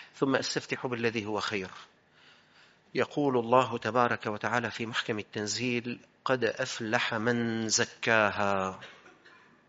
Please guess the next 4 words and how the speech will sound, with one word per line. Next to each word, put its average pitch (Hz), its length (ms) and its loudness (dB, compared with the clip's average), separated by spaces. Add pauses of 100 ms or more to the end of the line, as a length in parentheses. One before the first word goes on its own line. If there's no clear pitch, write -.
(1040)
وقد 127 600 4
خاب 127 800 6
من 117 580 2
دساها". 107 1160 4